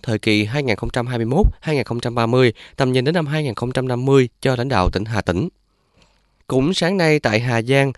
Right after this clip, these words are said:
Thủ tướng Phạm Minh Chính và đoàn công tác của Chính phủ đã làm việc với Ban Thường vụ Tỉnh ủy về nhiệm vụ phát triển kinh tế xã hội. Trước đó, Thủ tướng và đoàn công tác đã đến dâng hương tưởng niệm các anh hùng liệt sĩ tại Nghĩa trang liệt sĩ quốc gia Vị Xuyên,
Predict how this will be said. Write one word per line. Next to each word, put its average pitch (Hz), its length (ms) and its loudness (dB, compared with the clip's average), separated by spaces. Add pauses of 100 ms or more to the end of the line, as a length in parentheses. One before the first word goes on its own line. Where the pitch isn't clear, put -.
(140)
Thủ 127 160 2
tướng 151 220 2
Phạm 110 180 -2
Minh 117 120 -2
Chính 180 360 0
và 120 140 4
đoàn 107 220 2
công 120 200 -2
tác 151 180 -2
của 127 100 -2
Chính 147 140 -2
phủ 110 340 2 (200)
đã 127 80 -2
làm 131 160 2
việc 113 220 -2 (100)
với 143 140 2
Ban 147 200 -2
Thường 107 180 -2
vụ 104 100 0
Tỉnh 110 180 0
ủy 113 280 4 (220)
về 127 200 2
nhiệm 113 200 -2 (100)
vụ 107 260 4
phát - 280 -6
triển 110 120 -2
kinh 131 140 -2
tế 147 120 -2
xã - 140 -4
hội. 107 300 4 (760)
Trước 180 160 0
đó, 151 260 4
Thủ 120 180 -2
tướng 139 320 2
và 123 180 2
đoàn 107 160 2
công 117 160 -2
tác 170 340 -2
đã 104 180 2
đến 120 180 0
dâng 131 200 2
hương 127 300 2
tưởng 113 260 0
niệm 98 280 2
các - 160 -4
anh 143 140 -2
hùng 113 140 -2
liệt 104 140 0
sĩ 104 340 0
tại 104 220 -4
Nghĩa 104 180 -2
trang 120 200 -2
liệt 101 140 -2
sĩ 95 220 -2
quốc 160 240 -6
gia 123 280 2
Vị 98 220 0
Xuyên, 131 280 2